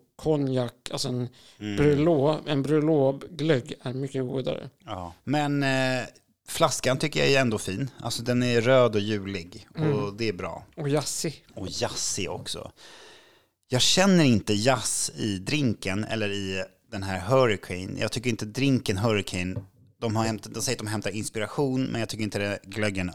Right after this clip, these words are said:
Speaker 2: speglar. Det är lite tropisk frukt
Speaker 1: Mm.
Speaker 2: någonstans där i bakgrunden och hettan chilin.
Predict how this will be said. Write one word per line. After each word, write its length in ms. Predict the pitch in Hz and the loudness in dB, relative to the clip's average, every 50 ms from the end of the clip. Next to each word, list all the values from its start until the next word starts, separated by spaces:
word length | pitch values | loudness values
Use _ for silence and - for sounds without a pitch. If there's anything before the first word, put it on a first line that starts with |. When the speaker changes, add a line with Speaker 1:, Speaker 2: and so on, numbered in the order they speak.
| - - - | -10 -10 -6
Speaker 2:
speglar. 680 | - - - - 113 101 95 98 107 113 101 85 82 - - | -6 -6 -4 0 0 0 0 0 0 0 -2 -2 -4 -10 -10
Det 160 | - 113 120 123 | -4 -2 -2 0
är 20 | |
lite 320 | 120 127 113 - - 156 | 2 0 0 0 -2 -2
tropisk 500 | 147 - 104 95 90 - - 90 - - | -2 0 -2 -2 -2 -2 -6 -8 -6 -8
frukt 500 | - - 110 107 - - - - - - - | -6 -6 -6 -6 -6 -10 -14 -12 -12 -12 -10
Speaker 1:
Mm. 260 | 151 143 135 147 170 | -8 -6 -6 -6 -6
Speaker 2:
någonstans 340 | 180 - 98 - - 90 78 | -4 -4 -4 -2 -2 -4 -2
där 140 | - 90 90 | 0 -2 -2
i 40 | |
bakgrunden 520 | 87 95 95 87 - - 92 90 90 90 87 | 0 0 0 -2 -2 -4 -4 -2 -2 -2 -2
och 60 | 87 | -2
hettan 420 | 90 95 92 - _ - 92 92 | -4 -6 -8 -8 _ -4 -2 -2
chilin. 480 | 101 - 147 143 127 107 98 98 120 131 | 0 2 2 2 2 2 2 0 0 -2